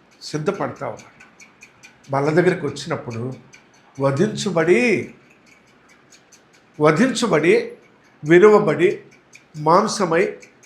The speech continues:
రక్తమై, వేరైపోయి పాత్రలో ఉంచబడితే ఆ సమీపించగానే ఎంత సమయం పట్టట్లా, కానీ అది సిద్ధపడటానికి it took about six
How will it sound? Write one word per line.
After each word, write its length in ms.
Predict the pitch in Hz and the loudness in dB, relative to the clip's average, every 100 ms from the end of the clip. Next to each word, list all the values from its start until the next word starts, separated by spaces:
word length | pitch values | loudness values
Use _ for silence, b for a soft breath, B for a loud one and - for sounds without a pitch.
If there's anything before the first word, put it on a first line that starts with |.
| _ _ _ _ _ _ - _ - 143 | _ _ _ _ _ _ -20 _ -6 -2
రక్తమై, 580 | 165 - 214 160 190 - - _ _ - _ - - | -2 2 2 2 -2 -4 -14 _ _ -20 _ -12 6
వేరైపోయి 920 | 175 208 254 247 240 165 156 220 - - _ _ - | 8 8 8 4 2 -2 0 -2 -4 -18 _ _ -4
పాత్రలో 480 | 131 151 - 196 170 | 0 0 0 0 0
ఉంచబడితే 960 | 143 - 165 143 131 139 151 220 - _ _ _ _ _ _ _ - | -2 -8 -8 -6 -6 -4 -4 -4 -8 _ _ _ _ _ _ _ -4
ఆ 80 | 139 | -4
సమీపించగానే 1200 | - - 147 196 - 180 - 156 151 147 127 - - - _ _ _ _ _ _ - _ _ _ _ _ _ _ _ 135 | -2 -2 0 0 -2 -6 -4 -4 -4 -4 -6 -12 -20 -20 _ _ _ _ _ _ -20 _ _ _ _ _ _ _ _ -8
ఎంత 240 | 143 147 | -6 -6
సమయం 420 | - 139 147 143 117 | -6 -6 -6 -6 -8
పట్టట్లా, 460 | 113 117 - 101 82 _ _ _ _ - | -12 -14 -16 -18 -20 _ _ _ _ -6
కానీ 140 | 143 | -4
అది 160 | 135 131 | -4 -6
సిద్ధపడటానికి 1000 | - 151 151 127 117 - 113 - 175 - - _ _ - _ _ - 147 | -8 -6 -6 -8 -12 -14 -14 -10 -10 -12 -20 _ _ -20 _ _ -14 -14
it 80 | |
took 260 | - 165 - | -8 -8 -4
about 340 | 151 139 139 | -2 -2 -6
six 360 | 151 - - | -6 -6 -2